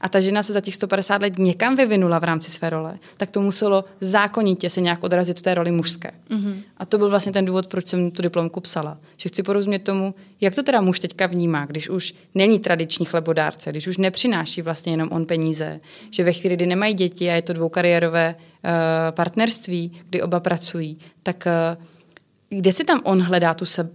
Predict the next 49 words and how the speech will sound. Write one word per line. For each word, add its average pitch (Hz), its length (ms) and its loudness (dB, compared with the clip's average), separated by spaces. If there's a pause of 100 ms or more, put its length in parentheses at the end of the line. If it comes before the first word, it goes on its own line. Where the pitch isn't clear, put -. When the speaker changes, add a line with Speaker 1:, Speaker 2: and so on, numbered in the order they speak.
(120)
Speaker 1:
tu, 185 100 -4 (220)
tu 185 180 -4
užitečnost 185 840 0
právě, 156 380 -6
tu 160 140 -8
hodnotu 175 460 0
vlastně? 156 260 -6
Co 240 140 -6
teda 311 280 2 (240)
jako 185 160 -4
tam 185 160 2
přináší 165 500 0
on? 151 240 -6 (240)
A 196 80 -4
Speaker 2:
K - 300 -14
če-, 285 140 0
k - 160 -10
čemu 269 200 4
jsi 277 160 2
došla? 208 340 4
Speaker 1:
Hmm. 185 120 0 (300)
A 208 80 2
vlastně 269 420 4 (220)
bylo 254 160 6
zajímavé, 226 400 4
já 233 140 4
jsem, 233 160 -2
mm, 190 540 -2
to - 80 -4
dělala 202 260 6
kvalitativně, 233 680 2
že 196 60 -6
jsem 214 80 -4
se 202 120 -4
s - 100 -12
těmi, 196 360 -2
eh, 185 180 -2
bylo 185 220 -4
to 175 260 -2
semi-kvalitativně, 190 840 0
já 185 80 0
jsem 196 140 -8
takový 190 100 -8
jako 185 120 -6
dotazní 190 580 0
a 185 40 -2
takovou 180 340 -6
projektivní 190 520 2
metodu. 208 440 0